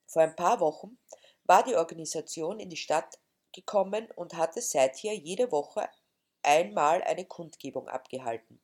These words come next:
Er konnte sich noch gut daran erinnern, wie er Yvonne zum ersten Mal sprechen hörte. Ihre Gedanken waren klar und ihre Stimme energisch.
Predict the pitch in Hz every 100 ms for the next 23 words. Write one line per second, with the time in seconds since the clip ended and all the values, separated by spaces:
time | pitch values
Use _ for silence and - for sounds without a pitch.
0 | _ _ _ _ _ _ _ - - 208
1 | 208 269 247 233 190 - 220 - 262 190
2 | 165 156 151 156 190 - _ - _ _
3 | 208 285 170 165 147 151 226 - - -
4 | 143 - 196 214 247 - 143 - 131 135
5 | 113 - 123 - _ _ _ _ _ -
6 | - - _ _ - 190 190 185 180 208
7 | 247 285 226 175 165 175 160 170 226 -
8 | 185 165 165 - - 185 202 208 156 131
9 | 123 120 -